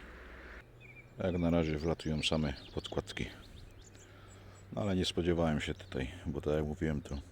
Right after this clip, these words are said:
nie te czasy. I ostatnie dwie podkładki, jakiś pręcik.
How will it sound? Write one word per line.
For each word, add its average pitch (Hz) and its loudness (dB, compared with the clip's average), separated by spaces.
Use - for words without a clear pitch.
nie 87 6
te 82 6
czasy. 78 6
I 113 2
ostatnie - 4
dwie 90 6
podkładki, - 4
jakiś 71 -4
pręcik. - 0